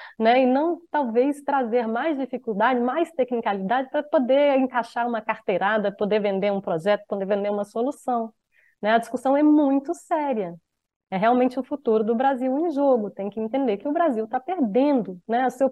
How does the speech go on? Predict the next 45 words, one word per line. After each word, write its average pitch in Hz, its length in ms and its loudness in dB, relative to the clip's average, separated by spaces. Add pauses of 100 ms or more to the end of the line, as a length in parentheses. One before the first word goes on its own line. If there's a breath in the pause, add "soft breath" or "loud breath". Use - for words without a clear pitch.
(140)
sua 320 220 -8
base. 240 540 0 (500 loud breath)
Eu, 240 460 -2
eu 294 180 -2
tô 330 100 2
muito 320 280 8
preocupada 320 480 0
mesmo. 254 280 0
Espero 247 300 -4
que 277 80 -8
esse 277 160 -8
governo 240 320 -4
tome 240 180 -4
alguma 226 280 -4
atitude, 226 520 -8
né, 226 160 -6
como, 208 240 -4
como 196 300 -4
anunciou 190 380 -6
que - 120 -14
faria. 185 360 -4 (680)
Porque, 220 280 0
do 220 100 2
contrário, 277 460 2
é 339 180 2
isso. 330 240 -8 (100)
É 208 120 0
o 214 40 2
Brasil, 220 460 2
com 294 140 -2
todas 339 200 0
as 339 40 -6
suas 294 180 -6
dificuldades, 233 720 -4
né, 247 160 -2
na, 196 460 -2
ocupando 240 500 0
o - 20 -2
seu 220 200 -2
lugarzinho 202 580 -2
aí 185 220 -4
de 170 200 -10 (400 loud breath)
colônia, 220 600 4
como 202 240 -4
sempre, 202 520 -10